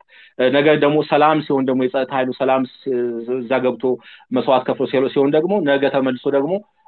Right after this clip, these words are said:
"አይ እነዚህ ፋኖች ስራችንን አላሰሩንም" ወይም እንደዚህ ብለው ደግሞ መልሰው የሚዘምቱት እዚያው ላይ ነው። ስለዚህ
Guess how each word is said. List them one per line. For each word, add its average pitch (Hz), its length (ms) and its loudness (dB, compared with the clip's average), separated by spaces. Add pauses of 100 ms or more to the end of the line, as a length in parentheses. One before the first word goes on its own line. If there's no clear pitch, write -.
"አይ 143 180 2
እነዚህ 139 300 -2
ፋኖች 127 340 -2
ስራችንን 120 420 -2
አላሰሩንም" 151 760 0
ወይም 117 220 0
እንደዚህ 117 300 -2 (140)
ብለው 139 220 2
ደግሞ 160 240 0
መልሰው 220 340 -2
የሚዘምቱት 139 400 -2
እዚያው 113 220 0
ላይ 98 120 0
ነው። 90 100 -12
ስለዚህ 180 360 0